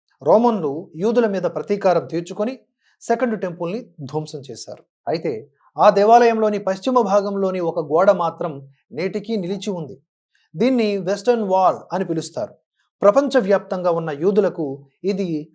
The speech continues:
అత్యంత పవిత్ర స్థలం. క్రీస్తు శకం నూట ముప్పై రెండు, నూట ముప్పై ఆరు మధ్యకాలంలో హాడ్రియన్ చక్రవర్తి నాయకత్వంలో రోమన్లు యూదులపై భీకర దాడులు చేసి సుమారుగా ఐదు లక్షల మంది యూదులను హతమార్చారు.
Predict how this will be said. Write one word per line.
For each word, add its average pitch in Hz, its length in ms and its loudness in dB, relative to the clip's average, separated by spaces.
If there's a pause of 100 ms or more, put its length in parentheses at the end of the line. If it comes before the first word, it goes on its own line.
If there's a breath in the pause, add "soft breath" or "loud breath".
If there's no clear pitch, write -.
(140)
అత్యంత 170 400 -4
పవిత్ర 165 560 -4
స్థలం. 131 380 -10 (640)
క్రీస్తు 254 320 2
శకం 185 360 -2
నూట 185 180 -2
ముప్పై 175 320 -2
రెండు, 180 380 -2
నూట 175 180 -6
ముప్పై 170 340 -4
ఆరు 175 200 2
మధ్యకాలంలో 143 800 -6 (420 soft breath)
హాడ్రియన్ 233 480 6
చక్రవర్తి 196 360 -2
నాయకత్వంలో 165 760 -6 (320)
రోమన్లు 165 640 0 (100)
యూదులపై 190 540 2
భీకర 180 360 -2
దాడులు 170 360 -2
చేసి 165 420 -12 (280 soft breath)
సుమారుగా 247 500 8
ఐదు 202 240 0
లక్షల 196 340 -2
మంది 165 220 -4
యూదులను 151 600 -6 (260)
హతమార్చారు. 139 600 -8